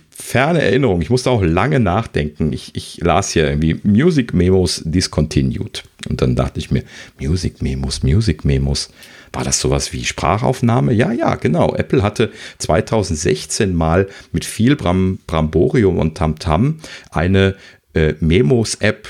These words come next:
für Musiker vorgestellt, wo die dann ihre musikalischen Ideen drin aufzeichnen sollten. Vielleicht könnt ihr euch daran erinnern. <laughs> Ähm,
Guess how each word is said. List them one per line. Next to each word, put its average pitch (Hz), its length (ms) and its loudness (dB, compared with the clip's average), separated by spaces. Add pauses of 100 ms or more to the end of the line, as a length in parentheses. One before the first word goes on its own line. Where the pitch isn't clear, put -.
(120)
für - 600 2
Musiker - 640 0
vorgestellt, 73 840 0
wo 80 220 -2
die 87 160 0
dann 85 340 0
ihre 92 520 2 (240)
musikalischen 92 800 0
Ideen 80 760 2
drin - 240 -4
aufzeichnen - 800 -2
sollten. - 540 0
Vielleicht - 260 -6
könnt 78 180 2
ihr 64 60 0
euch 58 160 -6
daran 60 340 0
erinnern. - 400 -6 (520)
<laughs> 135 80 2 (540)
Ähm, 64 360 2